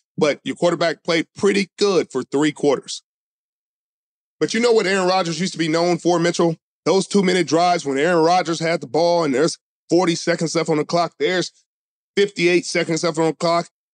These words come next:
and there's, they're down three, or they're down two, or they're down one like this, they would say, "They left too much time on the clock for Aaron Rodgers."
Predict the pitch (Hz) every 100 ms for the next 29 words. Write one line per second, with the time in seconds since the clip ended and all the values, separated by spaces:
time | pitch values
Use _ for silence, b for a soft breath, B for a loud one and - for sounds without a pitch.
0 | _ 131 127 156 180 160 - _ _ _
1 | _ _ _ - 175 175 156 180 180 165
2 | 175 185 185 175 _ _ _ _ _ _
3 | _ _ _ _ _ 113 110 147 120 147
4 | 165 160 - 170 180 170 202 107 117 165
5 | 196 202 202 165 160 254 262 - 170 -
6 | 220 262 - _ _ _ _ _ _ _
7 | - 147 139 - 131 120 120 _ _ _
8 | _ - 104 98 120 - - 135 139 139
9 | - 170 175 170 139 131 139 131 131 _
10 | _ _ - - 95 101 120 135 143 160
11 | 160 123 120 -